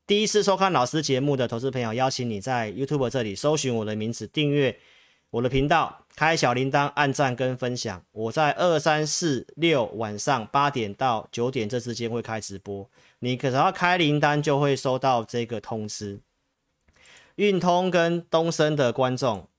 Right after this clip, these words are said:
哦，一定要订阅老师频道。哦，欢迎你来参与我的直播，YouTube 搜寻我的名字，哦，订阅开小铃铛。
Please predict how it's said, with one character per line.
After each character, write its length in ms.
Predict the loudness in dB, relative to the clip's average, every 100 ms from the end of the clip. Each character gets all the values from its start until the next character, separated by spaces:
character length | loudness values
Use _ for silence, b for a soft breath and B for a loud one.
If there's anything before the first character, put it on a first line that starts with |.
| _
哦， 220 | -10 -8 -10
一 80 |
定 160 | -6 -2
要 160 | 0 0
订 160 | -2
阅 100 | -2
老 140 | -4 -6
师 180 | -8
频 220 | -10 -12 -10
道。 300 | -10 -10 _ _ _ _ _ -10
哦， 220 | -8 -4
欢 300 | 0 2 4
迎 80 | 2
你 80 | 2
来 180 | 0
参 280 | -2 -2 -2
与 60 | -2
我 140 | -4
的 80 | -6
直 220 | -8 -10
播， 260 | -8 -8 -6
YouTube 380 | -4 -2 0 0
搜 200 | 2 0
寻 180 | 0 -4
我 120 | -4
的 100 | -6
名 180 | -6 -6
字， 280 | -8 -10 -14 _ _ _ _ _
哦， 340 | -8 -6 -6
订 180 | -2 2
阅 180 | 2 2
开 220 | 2 0
小 160 | 0 -4
铃 180 | -6 -6
铛。 300 | -6 -6